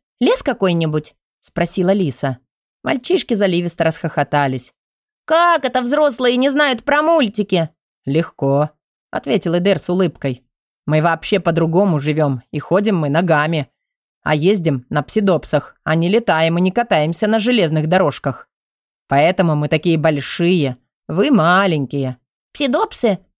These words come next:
тоже мутанты?» потянулись любопытные носики вверх. «Ездовые псы! Вот докудова холка!» Лиса показала ладонью на уровне своей груди.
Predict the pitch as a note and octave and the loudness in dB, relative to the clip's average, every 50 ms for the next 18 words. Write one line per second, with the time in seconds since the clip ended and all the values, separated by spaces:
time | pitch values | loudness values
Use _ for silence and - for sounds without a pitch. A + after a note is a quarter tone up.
0 | _ - F#3+ G#3+ G#3+ E4 G4+ B4+ C5 - G4+ E4+ C4+ A3+ G3 - F#3+ E3+ D#3+ _ | _ -2 0 0 2 2 0 0 0 0 0 -2 0 -2 -2 -2 -2 -2 -4 _
1 | _ _ _ _ _ _ - B2 - - D3 D#3 D#3+ D3+ D3+ D3+ - D#3 D#3+ D#3+ | _ _ _ _ _ _ -12 -12 -8 -4 -2 -2 0 0 -2 -2 -2 -4 -2 -2
2 | D#3+ F3+ F3 - E3+ D#3+ - E3+ F3 F3+ F#3+ F3+ D#3+ - - - F3 E3+ E3+ E3 | -2 -2 -2 -2 -4 -4 -2 0 0 0 0 0 -2 -4 -6 -6 -4 -4 -2 0
3 | E3 D3 D3 - - - _ _ _ _ _ _ A3+ C4 C4 A#3 B3 C#4+ D4 F#4+ | 0 0 -2 -4 -10 -18 _ _ _ _ _ _ -4 -2 -2 0 0 0 2 2
4 | G4 F#4 - - - - G#3 A#3+ C4 C#4+ C#4 G#3 E3+ - _ _ _ _ _ _ | 0 0 -2 -4 -6 -4 -2 0 2 2 2 0 0 -4 _ _ _ _ _ _
5 | - E3 G3 G#3+ A#3 B3+ C4+ C#4+ D4 D4+ D4 C#4 B3 E4 E4+ - F#4+ F#4+ C4+ C4 | -2 0 2 4 4 4 4 4 4 2 2 0 -2 -2 0 0 0 2 2 2
6 | A3+ B3 B3 - - E4+ E4+ C#4 G#3+ F3+ - F3+ E3+ D3 B2+ - _ _ _ _ | 0 0 -2 0 2 2 4 4 4 2 0 0 -2 -2 -4 -8 _ _ _ _
7 | _ - C3 C#3 F#3+ - - B2 - C3+ - D3 C#3 D#3+ E3 D#3+ D3+ D3 D3 D3 | _ -6 -4 -4 -2 -2 -4 -4 -4 -2 -2 0 0 2 2 2 2 2 0 0
8 | D3 E3+ F#3+ F3+ D3+ C#3 D3 D3+ D#3+ D#3+ E3 E3 E3 D3+ E3+ E3+ E3 - - E3 | 2 2 2 2 2 0 0 0 0 2 2 0 0 0 -2 -2 -2 -2 -2 0
9 | F3+ E3+ E3 E3 E3 F3+ F#3 F3+ D#3+ D#3+ D#3 D3 | 0 0 0 0 0 -2 -2 0 0 -2 -2 -4